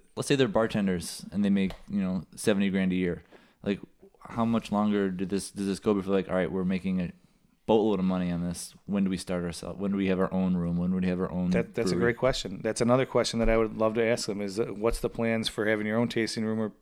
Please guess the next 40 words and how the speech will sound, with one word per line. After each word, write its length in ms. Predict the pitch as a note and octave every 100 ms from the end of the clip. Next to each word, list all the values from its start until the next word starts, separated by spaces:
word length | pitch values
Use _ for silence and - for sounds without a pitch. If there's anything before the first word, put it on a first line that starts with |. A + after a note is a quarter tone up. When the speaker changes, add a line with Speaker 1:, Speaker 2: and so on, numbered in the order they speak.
| -
Speaker 2:
potentially 400 | B2 A#2+ A2 A#2
buying, 340 | G#2+ G#2+ A2
like, 180 | A2 G#2+
a 180 | A2+ G#2+
remote 480 | G2+ G#2 G#2+ A2+ -
tasting 400 | - A2 - G#2+
room, 340 | G#2+ A2+ A2+ - - - - _
uh, 100 | G#2+
like 120 | G#2+ G#2+
a 40 |
satellite 520 | - - G#2+ A2 A2
tasting 380 | - A2+ G#2+ A2+
room 300 | A2 A2 A2
where 200 | G#2+ G#2+
some 200 | F#2+ A2
of 60 | G#2+
the 40 | A2+
other 160 | G#2+ G#2+
local 240 | G#2 -
breweries 360 | G2+ A2 A2 G#2
have 120 | G2+
done 220 | G#2+ G#2
that 280 | A2 G#2+ G2+ - -
Speaker 1:
Would 140 | F#2+ F#2
Speaker 2:
in 40 |
Speaker 1:
that 60 | A2
be 60 |
Speaker 2:
different 180 | - G#2+
Speaker 1:
fun? 80 | F#2
Speaker 2:
towns, 260 | A2 A#2+ A#2
which 180 | A#2+ A#2+
would 60 |
be 80 | B2
awesome. 420 | B2+ D#3 G2 F2+ A#2
You 100 | A2
know, 160 | G#2+
like, 140 | G#2+ G2
somewhere 280 | A#2 A2+ A2
around 300 | A2 G#2+ G2+
here, 340 | G#2+ A2+ A#2